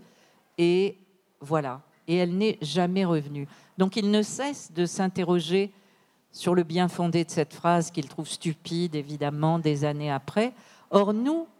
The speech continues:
on saura ce qu'elle est devenue, cette femme. Et on saura qu'en fait, tout ça a été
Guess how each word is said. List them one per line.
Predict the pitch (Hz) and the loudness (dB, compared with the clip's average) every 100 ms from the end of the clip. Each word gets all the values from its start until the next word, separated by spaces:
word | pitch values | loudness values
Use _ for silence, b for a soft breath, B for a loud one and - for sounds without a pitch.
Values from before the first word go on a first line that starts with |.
| _ _ - | _ _ -8
on | 196 | -6
saura | 190 - 240 240 277 240 | -4 2 0 0 -12 -12
ce | - - | -18 -16
qu'elle | - 185 | -6 -2
est | 180 | -2
devenue, | 165 175 151 160 156 | 0 -2 -4 -10 -10
cette | - 147 151 | -10 -12 -12
femme. | - 160 139 139 139 b b b b - | -8 -4 -4 -6 -16 b b b b -2
Et | 190 | 2
on | 190 | 2
saura | 185 226 226 269 | 2 0 0 -4
qu'en | - 190 180 | -4 -6 -6
fait, | - 233 254 - b b b | -6 -4 -4 -8 b b b
tout | 254 | -6
ça | 240 214 247 | -2 2 4
a | 202 | 4
été | 190 - 240 240 | 2 0 0 0